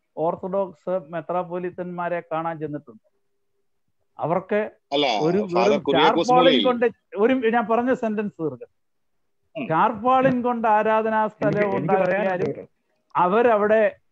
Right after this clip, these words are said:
Speaker 1: ഞാൻ പറഞ്ഞ sentence ഒന്ന് പറഞ്ഞ് പൂർത്തിയാക്കട്ടെ.
Speaker 2: പറഞ്ഞോളൂ,
Speaker 1: ആ,
Speaker 2: പറഞ്ഞോളൂ.
Speaker 1: ആ ടാർപോളിൻ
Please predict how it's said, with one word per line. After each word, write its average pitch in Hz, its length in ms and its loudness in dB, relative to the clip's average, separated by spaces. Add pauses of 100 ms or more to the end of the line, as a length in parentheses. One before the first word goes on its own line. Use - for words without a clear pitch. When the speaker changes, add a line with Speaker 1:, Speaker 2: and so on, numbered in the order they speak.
(180)
Speaker 1:
ഞാൻ 185 200 -2
പറഞ്ഞ 190 260 0
sentence 202 380 -4
ഒന്ന് 285 140 2
പറഞ്ഞ് 277 260 0
പൂർത്തിയാക്കട്ടെ. 240 760 -2 (380)
Speaker 2:
പറഞ്ഞോളൂ, 131 300 0
Speaker 1:
ആ, 92 40 -6
Speaker 2:
പറഞ്ഞോളൂ. 104 340 0 (320)
Speaker 1:
ആ 185 220 2
ടാർപോളിൻ 226 960 0